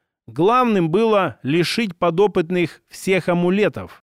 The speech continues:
Верхнюю одежду прихватил, вспомнив о холоде на перевале.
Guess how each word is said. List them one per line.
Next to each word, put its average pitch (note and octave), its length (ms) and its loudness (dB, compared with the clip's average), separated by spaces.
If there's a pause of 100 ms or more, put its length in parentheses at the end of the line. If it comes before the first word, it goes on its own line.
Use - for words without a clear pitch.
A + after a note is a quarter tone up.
(240)
Верхнюю A3+ 520 0
одежду G#3+ 540 0
прихватил, G3 760 0
вспомнив G#3 640 -2
о F#3+ 100 2
холоде G3 520 2
на D3+ 140 0
перевале. D3+ 800 0